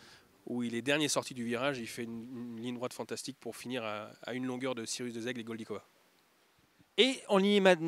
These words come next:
Speaker 2: paternelle, on va dire, il est gris et il nous descend de, du cheval miracle, on va dire, Grace Over Rain.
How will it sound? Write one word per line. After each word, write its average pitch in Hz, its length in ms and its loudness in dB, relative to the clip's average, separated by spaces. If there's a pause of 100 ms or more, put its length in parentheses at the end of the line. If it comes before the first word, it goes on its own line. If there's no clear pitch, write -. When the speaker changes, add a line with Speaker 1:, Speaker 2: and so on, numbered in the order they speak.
(240)
Speaker 2:
paternelle, 196 520 6
on 185 60 4
va 156 120 8
dire, 180 260 2
il 175 160 4
est 175 100 8
gris 190 400 2 (100)
et 185 200 6
il 190 120 0
nous 185 80 2
descend 170 500 6
de, 156 600 6
du 147 80 -2
cheval 165 240 2
miracle, 165 340 4
on 156 40 0
va 151 120 6
dire, 180 320 0 (380)
Grace 156 240 0
Over 156 140 8
Rain. 185 260 6